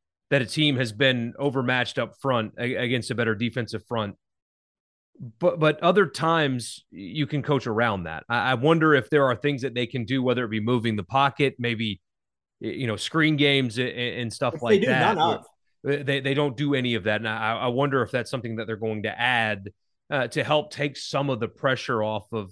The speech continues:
Speaker 1: of this offensive line, because, uh, with all the, the troubles, and there's a metric ton of them at Texas A and M, they still have bodies defensively.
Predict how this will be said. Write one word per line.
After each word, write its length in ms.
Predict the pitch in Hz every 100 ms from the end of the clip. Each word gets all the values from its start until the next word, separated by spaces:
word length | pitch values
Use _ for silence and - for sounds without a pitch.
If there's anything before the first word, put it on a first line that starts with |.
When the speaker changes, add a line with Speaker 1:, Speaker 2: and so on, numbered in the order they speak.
| _
Speaker 1:
of 160 | - 95
this 220 | 117 -
offensive 520 | 113 110 120 101 101
line, 320 | 123 190 151 127
because, 320 | 123 160 - _ _ _ _ 147
uh, 140 | 143
with 160 | 147 165
all 180 | 196
the, 180 | 127 123
the 120 | 120
troubles, 540 | 120 - 156 117 107 107
and 100 | 110
there's 300 | 127 117 110
a 220 | 101 98
metric 420 | 110 117 - 107 -
ton 180 | - 127
of 120 | 95
them 160 | 101 95
at 100 | -
Texas 340 | 113 - -
A 60 | 107
and 120 | 117
M, 140 | 117
they 140 | 120 120
still 240 | - 165
have 280 | 151 107 101
bodies 420 | 120 127 120 104
defensively. 720 | - 98 135 143 117 82 87